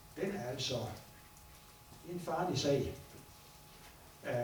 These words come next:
det mødte jeg faktisk som ganske ung. Øh, som stor dreng. Øh, der var en, der mente, man skulle lade være med at tage uddannelse også, fordi, øh, øh, fornuften, det er altså noget, djævlen har skabt sig.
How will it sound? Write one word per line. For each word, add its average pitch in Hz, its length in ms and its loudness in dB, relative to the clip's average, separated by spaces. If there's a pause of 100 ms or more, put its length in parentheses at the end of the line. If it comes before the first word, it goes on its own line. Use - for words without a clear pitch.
(1400)
det 165 120 2
mødte 151 180 6
jeg 139 80 6
faktisk 139 340 8
som - 180 -2
ganske - 320 2
ung. 180 220 -2 (1200)
Øh, 113 180 4 (680)
som - 120 -8
stor 185 240 4
dreng. 196 260 6 (1120)
Øh, 123 240 2
der 170 60 10
var 175 140 12
en, 170 140 6
der - 100 4
mente, 170 200 4
man 151 120 2
skulle 135 180 2
lade 113 100 8
være 175 120 10
med - 80 8
at - 60 6
tage 127 160 4
uddannelse - 540 6 (140)
også, 113 200 4 (180)
fordi, 135 400 4
øh, 113 100 4 (360)
øh, - 320 6 (400)
fornuften, 147 540 10
det 196 160 12
er - 80 12
altså - 220 4
noget, 123 160 8
djævlen 196 300 12
har 110 100 8
skabt - 300 6
sig. - 180 4